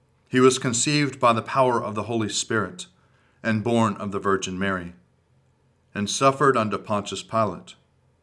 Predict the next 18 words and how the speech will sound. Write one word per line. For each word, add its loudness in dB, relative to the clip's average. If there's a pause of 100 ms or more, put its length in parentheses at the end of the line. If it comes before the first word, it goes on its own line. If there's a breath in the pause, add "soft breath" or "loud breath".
was -2
crucified, -4 (120)
died, 0
and -12
was -8
buried. -4 (1500)
He -4
descended 0
to -6
the -4
dead. 0 (1400)
On 0
the 2
third 4
day 4
he -6
rose 4
again. -4